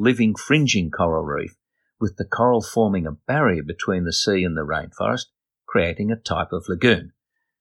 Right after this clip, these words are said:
Pieces of floating volcanic pumice, broken chunks of coral, sand created by coral-eating fish, and natural erosion from the nearby mountains built up inside the lagoon.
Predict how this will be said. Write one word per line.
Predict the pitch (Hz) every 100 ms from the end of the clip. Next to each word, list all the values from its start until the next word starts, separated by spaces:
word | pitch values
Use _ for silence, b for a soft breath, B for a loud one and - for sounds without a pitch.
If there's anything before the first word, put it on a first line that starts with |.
| _ _ _ _ -
Pieces | 117 110 110 101
of | 90 73
floating | - 98 107 104 98 90
volcanic | 90 85 - 107 95 87 _ _
pumice, | - 104 104 - - _ _ _ -
broken | 107 98 92 90
chunks | 104 95 - -
of | -
coral, | - 104 113 113 - _ _ _ -
sand | - 107 110 104
created | - 92 98 104 107 85
by | 80 78
coral-eating | - - 117 101 95 95 101 95 87
fish, | - 156 - - _ _ _ _ -
and | 90
natural | 95 160 - 107 87
erosion | 78 71 73 - 90
from | - 85
the | 85
nearby | 107 120 95 90
mountains | 82 107 104 85 80
built | - 135 131
up | 90 85
inside | - 92 - 87 82
the | 85
lagoon. | 80 73 78 -